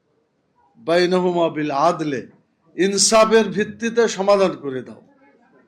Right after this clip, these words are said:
ওয়াকসিতু ইন্নাল্লাহা ইউহিব্বুল মুকসিতিন, তবে তাদের মধ্যে যারা ইনসাফের সাথে আপোষ মীমাংসা করে,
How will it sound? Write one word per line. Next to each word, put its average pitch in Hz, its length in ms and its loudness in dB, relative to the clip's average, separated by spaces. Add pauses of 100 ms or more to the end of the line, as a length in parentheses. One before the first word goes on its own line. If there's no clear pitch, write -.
(320)
ওয়াকসিতু 170 840 -4 (380)
ইন্নাল্লাহা 160 720 0
ইউহিব্বুল 147 580 -4
মুকসিতিন, 151 880 -2 (760)
তবে 190 420 2 (500)
তাদের 156 340 2
মধ্যে 190 340 0
যারা 170 220 0
ইনসাফের 170 520 0
সাথে 175 320 -4
আপোষ 156 380 -4
মীমাংসা 151 520 -8
করে, 165 520 -2